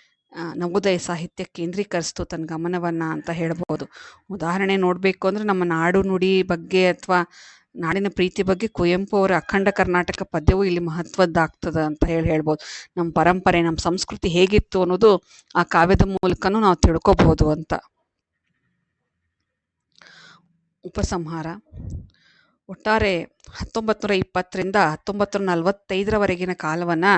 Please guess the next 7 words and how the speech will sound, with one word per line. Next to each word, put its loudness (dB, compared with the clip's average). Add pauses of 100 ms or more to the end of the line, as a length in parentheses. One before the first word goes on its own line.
(800)
ನಾವು 0
ನವೋದಯ 2
ಸಂಭ್ರಮದ 0
ಸುಗ್ಗಿಯ 2
ಕಾಲ -4
ಅಂತ -4
ಹೇಳ್ಬೋದು. -6